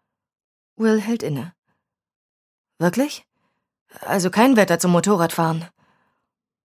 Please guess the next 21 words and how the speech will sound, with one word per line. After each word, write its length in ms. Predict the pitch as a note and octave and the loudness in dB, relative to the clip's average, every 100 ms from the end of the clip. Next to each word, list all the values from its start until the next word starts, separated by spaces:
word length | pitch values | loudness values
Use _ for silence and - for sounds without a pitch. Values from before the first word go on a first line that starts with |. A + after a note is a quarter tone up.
| _ _ _ _ | _ _ _ _
Mick 280 | A3+ A3 A3 | 0 2 0
schüttelt 280 | - F3 E3 | -4 -6 -6
den 140 | D#3+ | -8
Kopf. 380 | D3+ B2+ - - _ _ _ _ _ _ _ _ - | -8 -14 -16 -20 _ _ _ _ _ _ _ _ 0
"Nein, 320 | A#3 G#3 D3 | 4 4 2
Sir. 420 | - B2 - F3 _ _ _ | -2 -4 -8 -14 _ _ _
Es 120 | G#3 | 0
sei 160 | G#3 G3 | 2 2
denn, 160 | D#3+ D#3 | 2 0
Sie 140 | D#3 | -2
haben 160 | D3 B2+ | -2 -4
ein 100 | D3 | -2
Schlauchboot 480 | F#3 E3+ - C#3 | 2 2 0 -8
im 100 | C3 | -6
Gepäck 380 | C3 C3+ C#3 - - - - - | -6 -6 -8 -12 -18 -20 -18 -2
oder 280 | A#3+ A3+ | 2 4
Selbstmordgedanken." 840 | A#3 A#3+ - C#3+ - C3 C3+ C#3+ - _ _ _ _ _ _ _ _ _ _ _ _ _ _ _ _ _ _ _ | 4 2 0 -4 -4 -6 -8 -10 -14 _ _ _ _ _ _ _ _ _ _ _ _ _ _ _ _ _ _ _
Will 240 | - A3+ A3 | -2 0 0
betrachtet 440 | A3 - F#3+ G3 | -4 -10 -10 -8
sein 160 | F3+ E3 | -4 -4
Motorrad, 540 | E3+ G#3+ G#3+ A3+ - | -4 -6 -6 -8 -12